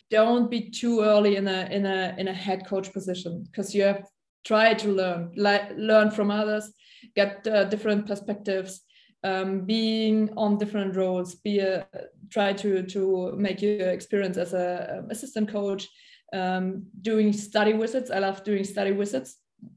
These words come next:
Um, just go to other clubs, to other coaches, um, and, and watch them working, talk to them, uh, getting an exchange to the players, to the, to the, to the staff. And advice number two, uh, concerning your cos-, uh, question is, um,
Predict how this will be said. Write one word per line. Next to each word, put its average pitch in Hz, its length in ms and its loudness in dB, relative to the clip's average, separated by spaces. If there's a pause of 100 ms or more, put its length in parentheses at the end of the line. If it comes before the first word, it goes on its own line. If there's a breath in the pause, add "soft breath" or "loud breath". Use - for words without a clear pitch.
(200)
Um, 190 320 -2
just 208 240 -4
go 208 140 4
to 208 160 2
other 202 280 4
clubs, 214 260 0
to 214 140 2
other 202 180 2 (140)
coaches, 226 340 0 (560 soft breath)
um, 185 640 0
and, 190 340 -6
and 190 140 -4
watch 190 300 -2
them 214 260 2
working, 240 580 2
talk 196 240 -6
to 220 80 0
them, 247 380 2 (320 soft breath)
uh, 185 160 -2
getting 202 240 2
an 226 100 2
exchange 233 520 -2
to 240 60 -12
the 247 100 -4
players, 196 340 0
to 214 80 -8
the, 208 120 -2 (240)
to 214 120 -2
the, 190 160 0 (200)
to 214 100 -2
the 208 120 -2
staff. 214 320 -4 (500 soft breath)
And 202 300 0
advice 208 460 4
number 220 220 4
two, 240 400 -2
uh, 214 200 -4
concerning 208 400 4
your 208 140 6
cos-, 202 320 -6
uh, 196 340 2
question 233 540 -2 (460 loud breath)
is, 208 360 2
um, 202 800 2